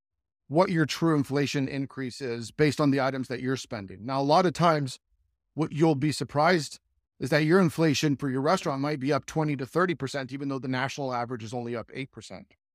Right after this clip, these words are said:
So a good food cost strategy is to understand what your particular inflation rate is for your restaurant or for your operation. So now that we understand what money is,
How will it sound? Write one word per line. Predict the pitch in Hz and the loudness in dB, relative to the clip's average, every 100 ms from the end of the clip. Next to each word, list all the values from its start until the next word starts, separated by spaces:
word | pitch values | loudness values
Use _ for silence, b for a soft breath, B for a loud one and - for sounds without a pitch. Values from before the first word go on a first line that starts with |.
| _ _ - | _ _ 0
So | 180 160 | 4 6
a | |
good | 139 185 190 | 4 4 4
food | - 180 139 | 2 -2 -2
cost | 156 131 - | -2 -2 -4
strategy | - 170 202 170 120 123 | -4 0 2 0 -4 -8
is | 135 131 | -8 -8
to | 156 | -4
understand | 147 147 - 143 131 | -4 -2 0 0 0
what | 143 | -4
your | 135 131 160 | -6 -6 -6
particular | - 139 147 135 127 127 123 120 _ _ _ _ _ | -6 -8 -6 -6 -2 0 0 -4 _ _ _ _ _
inflation | 151 131 147 135 - 131 | -2 0 -2 -2 -2 -2
rate | 123 123 | -2 -2
is | 127 - | -6 -6
for | 135 | -8
your | 113 127 123 | -4 -2 -2
restaurant | 120 110 - 123 110 | -4 -6 -8 -8 -8
or | 123 | -10
for | 123 | -10
your | 113 110 | -10 -8
operation. | 98 110 113 110 - - _ _ _ _ _ | -8 -8 -8 -8 -12 -16 _ _ _ _ _
So | 156 | 0
now | 151 202 | 4 4
that | 226 175 | 4 2
we | 180 | 0
understand | 170 160 - 156 147 127 | 0 -2 -2 0 0 -2
what | 135 | -4
money | 127 123 113 101 | -4 -6 -6 -8
is, | 87 82 | -10 -14